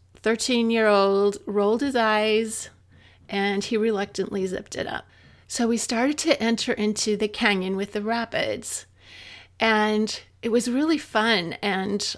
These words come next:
I, I loved seeing the boys enjoy it so much. And then we came up to Skull Rapid, the famous Skull Rapid. And all I can say is that one moment we're all in the boat,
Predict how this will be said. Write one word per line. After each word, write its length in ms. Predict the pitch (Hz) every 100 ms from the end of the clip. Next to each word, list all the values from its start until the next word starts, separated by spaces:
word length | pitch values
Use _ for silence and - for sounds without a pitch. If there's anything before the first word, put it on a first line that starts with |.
| -
I, 140 | 208 208 -
I 260 | 214 214 208
loved 360 | 202 226 214
seeing 340 | - - 220 208
the 80 | 208
boys 320 | 208 214 214
enjoy 280 | 202 208 208
it 80 |
so 180 | 202 214
much. 340 | 208 208 - -
And 180 | 220 220
then 320 | 214 220 220 - - - - - - _
we 120 | 240
came 320 | 240 240 247 247
up 200 | - -
to 320 | - 202 214
Skull 440 | - - 190 196
Rapid, 600 | 214 294 - - - - -
the 100 | 190
famous 460 | - 180 196 202 -
Skull 300 | - 190 185
Rapid. 560 | 190 190 - - 208 - _ - - - - - _
And 440 | 214 208 202 202 202 - _ _ _ _ _ _
all 180 | 220 247
I 100 | 320
can 200 | - 381
say 440 | - 262 220 185
is 340 | - - 196 190
that 260 | 196 190
one 280 | 208 214 247
moment 600 | 262 240 202 196 - -
we're 220 | 208 190
all 280 | 196 196 202
in 140 | 220 233
the 80 | 240
boat, 580 | 214 190 208 208 -